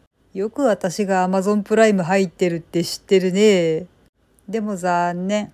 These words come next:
私は年間契約をしているので、今月分が引き落とせないよって言われても痛くも痒くもないんですわ。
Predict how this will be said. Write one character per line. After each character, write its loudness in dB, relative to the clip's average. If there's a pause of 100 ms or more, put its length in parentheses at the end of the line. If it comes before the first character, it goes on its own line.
私 -4
は 4
年 0
間 4
契 2
約 2
を 2
し -6
て 2
い 4
る 0
の -4
で、 0
今 0
月 0
分 4
が 4
引 0
き -4
落 2
と 0
せ 2
な 6
い 4
よ 0
っ -2
て -2
言 2
わ 4
れ 2
て 0
も 0
痛 0
く 0
も 4
痒 2
く -2
も 4
な 2
い 4
ん 4
で 2
す -4
わ。 2